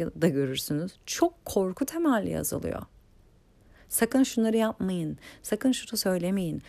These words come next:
sakın şu tarihlerde bunu yapmayın." Em, hep koruma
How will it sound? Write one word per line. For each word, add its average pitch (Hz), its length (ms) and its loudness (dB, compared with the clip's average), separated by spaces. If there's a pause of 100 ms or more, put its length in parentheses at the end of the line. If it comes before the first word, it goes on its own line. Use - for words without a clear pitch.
sakın 240 300 -2
şu 240 160 -6
tarihlerde 196 560 -2
bunu 185 80 -2
yapmayın." 170 600 -4 (580)
Em, 151 680 -4 (2250)
hep - 260 0
koruma 202 540 4